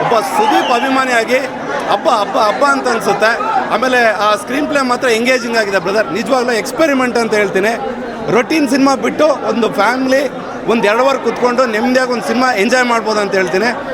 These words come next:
ಆಮೇಲೆ ತೆಲುಗು ವಿಲನ್ನು, ಆ, ಸುನಿಲ್ ಅವರು ಅಷ್ಟೇ, ಅವ್ರ ಪಾತ್ರ ನಿಜವಾಗ್ಲೂ ಚೆನ್ನಾಗಿ ಮಾಡಿದ್ದಾರೆ.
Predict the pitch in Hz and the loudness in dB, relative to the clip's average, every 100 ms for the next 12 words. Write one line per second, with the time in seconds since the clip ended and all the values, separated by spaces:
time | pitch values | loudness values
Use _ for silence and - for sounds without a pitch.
0 | - 175 233 220 - 240 285 254 233 262 | -2 0 2 0 0 0 2 2 2 2
1 | 233 - - - - - - 180 175 240 | 0 0 0 0 -2 -2 0 0 0 2
2 | 269 269 262 240 - 233 220 185 190 220 | 2 4 2 0 0 0 0 0 -2 0
3 | 247 214 190 185 185 180 208 240 240 214 | -2 -2 -2 0 -2 0 0 0 0 0
4 | 202 | 2